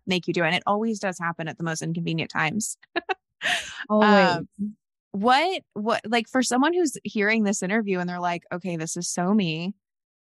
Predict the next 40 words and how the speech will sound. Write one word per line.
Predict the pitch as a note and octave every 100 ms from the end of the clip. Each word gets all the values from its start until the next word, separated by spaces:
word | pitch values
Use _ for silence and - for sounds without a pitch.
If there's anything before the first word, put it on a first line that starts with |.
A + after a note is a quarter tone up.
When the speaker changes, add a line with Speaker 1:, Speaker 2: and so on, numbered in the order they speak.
| _
Speaker 1:
feeling | F3+ F3
so | F3 F#3
called | G3 B3 A3
out, | F#3+ F#3 F#3+
I'm | G3
resonating," | G3 G3 G#3 F#3 F3+ F3 F3
like, | F3+ F3+ - _ _ _ _ _ _ _ _ -
w-, | A3+ G#3+ -
A, | C4 B3+
where | A3+
can | A3 B3+
they | A3
find | G#3 G3 G3+
you |
and | F#3+ F#3+
follow | F#3 F3+
you? | F#3 F3+
What, | F3+ F#3 -
what | G3 G3+
are | G3+
some | G3+
next | F#3 - -
steps? | F3 -
'Cause | F#3
I | F3+
do | F3+ G3
know | F#3
that | E3+
you | F3+
have | F3+ F3
some | - E3+
incredible | E3 F3 E3+ E3
value | D3+ D#3 D#3+ E3
out | -
there | E3+ E3
that | -
could | F3
really | E3+ E3
support | E3 - D#3+ -
people. | - - - F#3